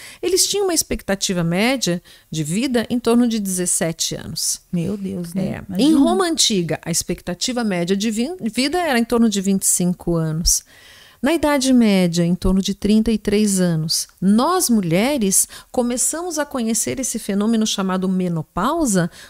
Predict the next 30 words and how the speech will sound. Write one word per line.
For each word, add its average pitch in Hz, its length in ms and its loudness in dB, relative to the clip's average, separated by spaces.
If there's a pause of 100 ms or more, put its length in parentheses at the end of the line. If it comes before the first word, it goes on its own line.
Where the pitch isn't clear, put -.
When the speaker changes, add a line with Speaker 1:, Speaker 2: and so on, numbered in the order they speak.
(100)
Speaker 1:
do 294 80 -4
século 330 380 0
retrasado 277 500 0
pra 453 160 -6
cá. 330 340 -6 (540)
Antes 196 240 0
Speaker 2:
Nossa, 233 80 0
Speaker 1:
disso, 311 220 2
Speaker 2:
é - 20 4
Speaker 1:
não 311 80 2
Speaker 2:
muito 330 120 2
Speaker 1:
se - 40 2
Speaker 2:
recente, 208 60 0
Speaker 1:
conhecia. 330 760 2
Speaker 2:
né? 226 60 -4 (120)
Speaker 1:
Por 320 200 -2
quê? 233 200 -2
Porque 392 520 -6
se - 200 -6
morria 403 480 -4
antes, - 300 -8 (580)
né? 247 280 -8
Speaker 2:
Verdade. 185 640 -4
Speaker 1:
Então, 370 360 -4
a 294 80 0
gente 320 240 -4
foi 262 200 -4
feito - 500 -6
pra - 140 0
viver 165 580 -2